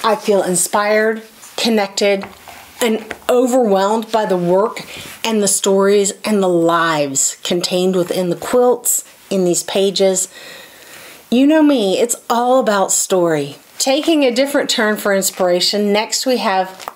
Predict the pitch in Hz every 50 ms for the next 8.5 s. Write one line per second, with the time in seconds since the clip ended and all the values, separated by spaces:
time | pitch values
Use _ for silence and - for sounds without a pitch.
0 | - - - - - - - 202 202 202 202 202 196 196 - 220 208 - - -
1 | 190 165 143 104 - - - - - - - - - - - - - - - -
2 | - - - - - - - - - - 247 262 277 311 339 339 370 359 359 -
3 | - 294 277 277 285 254 233 233 - 202 208 208 214 208 190 202 196 180 175 170
4 | 165 156 160 165 160 143 123 107 - - - - - - - - - - 196 226
5 | 220 214 196 220 233 240 262 269 262 247 240 240 - 180 - - - - - 208
6 | 208 220 214 226 226 - - 202 185 170 - - - - - 208 202 202 202 202
7 | 202 190 - 180 180 180 175 - - - - 214 208 220 226 220 214 202 185 175
8 | 175 175 170 180 180 185 190 185 175 180